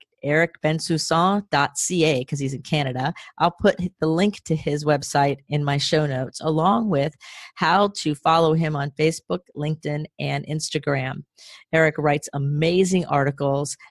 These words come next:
and really serves the people that are in his audience. And so if any of what he said today resonated with you, and I know it did with me, then follow him and listen to him and let him know you heard him on the show, because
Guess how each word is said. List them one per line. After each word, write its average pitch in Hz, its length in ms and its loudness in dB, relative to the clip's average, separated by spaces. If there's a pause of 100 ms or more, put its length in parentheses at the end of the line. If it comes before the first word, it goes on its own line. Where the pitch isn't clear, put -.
and 147 340 -2
really 175 360 4
serves 147 680 0 (100)
the 147 140 -6
people 139 560 -4 (380)
that 143 380 -2 (100)
are 139 320 0
in 151 160 -2
his 143 280 0
audience. 135 600 -4
And 139 100 -8
so 151 300 0
if - 180 -6
any 208 300 0
of 156 240 2
what 156 180 -2
he - 180 -6
said 175 280 0
today 147 320 0
resonated 143 560 -2
with 131 180 -6
you, 135 180 -2
and 147 120 -6
I 143 100 0
know 175 260 4
it 202 160 2
did 160 260 2
with 139 220 -6
me, 147 460 -4 (280)
then 175 420 4
follow 185 380 4
him 135 260 -4 (340)
and 156 160 0
listen 165 300 -2
to - 160 -2
him 151 100 0
and 147 80 -2
let 185 160 0
him 208 140 -2
know 196 140 6
you 185 180 4
heard 175 220 4
him 160 120 2
on 147 140 2
the 139 60 -6
show, 135 400 2
because 147 560 -2